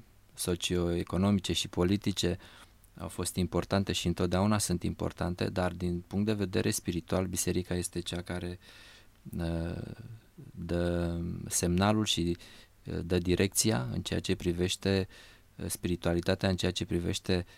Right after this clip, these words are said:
relația pe care omul trebuie să o aibă cu Dumnezeu. Dacă biserica,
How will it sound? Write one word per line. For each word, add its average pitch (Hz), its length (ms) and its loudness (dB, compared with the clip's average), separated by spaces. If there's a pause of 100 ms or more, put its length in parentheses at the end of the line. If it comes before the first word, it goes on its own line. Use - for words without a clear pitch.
(100)
relația 92 580 2
pe - 120 -6
care 85 280 -6
omul 90 260 -4
trebuie 87 340 -8
să 92 160 -6
o 87 40 0
aibă 90 260 -2 (160)
cu - 120 -6
Dumnezeu. 90 460 4 (240)
Dacă 92 320 0
biserica, 107 640 2